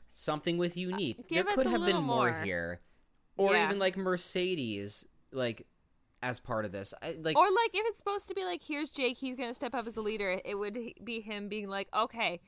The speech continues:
Speaker 2: here's the number we're gonna do. Here's, like, I'm gonna do some dancing. Let's get Unique come up." Like,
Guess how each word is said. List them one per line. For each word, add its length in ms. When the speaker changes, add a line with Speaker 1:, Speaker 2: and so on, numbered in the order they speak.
Speaker 2:
here's 240
the 60
number 260
we're 60
gonna 200
do. 400
Here's, 320
like, 280
I'm 160
gonna 140
do 120
some 160
dancing. 420
Let's 240
get 300
Unique 360
come 140
up." 80
Like, 280